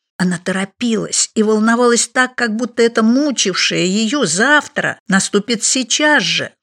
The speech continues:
прежде чем она успеет предупредить его. И, опершись одной рукой на решетку забора, она приподнялась на цыпочки, стараясь сквозь чащу деревьев и темноту ночи различить его окна.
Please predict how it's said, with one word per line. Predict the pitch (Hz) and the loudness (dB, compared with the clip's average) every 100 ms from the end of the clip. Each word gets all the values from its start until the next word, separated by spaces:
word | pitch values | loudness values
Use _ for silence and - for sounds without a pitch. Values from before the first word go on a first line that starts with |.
| _ | _
прежде | 196 180 165 | 0 2 0
чем | 180 180 180 | -4 -2 -2
она | 175 170 | 0 -2
успеет | 165 - 196 214 180 | -2 -2 0 0 -2
предупредить | 175 175 165 170 160 147 214 262 - | -6 -4 -4 -6 -8 -2 -2 -2 -4
его. | 208 170 139 - _ _ _ | -4 -4 -8 -12 _ _ _
И, | 208 | -2
опершись | 208 254 254 - 330 - | 0 0 0 0 0 0
одной | 254 240 254 | 2 4 4
рукой | 226 220 247 214 | 2 0 2 2
на | |
решетку | 180 180 - 196 - 170 | 2 0 0 -2 -2 -8
забора, | 156 147 147 214 269 254 - | -4 -4 -4 0 0 -2 -2
она | 196 214 | 0 0
приподнялась | 233 190 214 185 214 240 220 180 | 0 -4 -4 -2 0 0 -2 -2
на | 175 | -4
цыпочки, | - 311 311 185 165 - 147 139 _ _ | -4 -4 -4 -4 -4 -6 -8 -14 _ _
стараясь | - 202 208 190 190 | -4 0 2 2 0
сквозь | - 202 202 | 0 -2 0
чащу | - 196 - 190 | -2 0 0 -2
деревьев | 185 208 240 180 160 - | -2 2 2 2 -2 -4
и | 202 | -4
темноту | 202 202 208 208 196 | -2 0 0 0 0
ночи | 226 277 - 165 - | 2 2 0 -4 -2
различить | 202 196 226 - 269 - | -2 0 -2 0 -4 -2
его | 262 269 294 262 | -2 0 2 2
окна. | 170 - - | 0 -4 -10